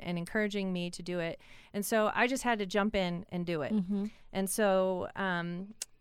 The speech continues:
Speaker 1: and I was really praying about how to go about it and what to study. I didn't wanna just do a, a,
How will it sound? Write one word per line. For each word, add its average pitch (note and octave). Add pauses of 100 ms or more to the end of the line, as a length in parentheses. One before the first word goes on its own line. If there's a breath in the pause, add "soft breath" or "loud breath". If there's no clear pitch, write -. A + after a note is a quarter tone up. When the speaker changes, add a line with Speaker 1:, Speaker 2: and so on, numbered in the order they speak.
Speaker 1:
and G3
I F#3
was F#3+
really A3+
praying G3+
about E3+ (280)
how G#3+
to G#3
go G3
about F3
it E3+
and F3+
what F#3
to G3
study. F3
I E3+
didn't G#3
wanna G#3
just F#3+
do F#3
a, F3+
a, F3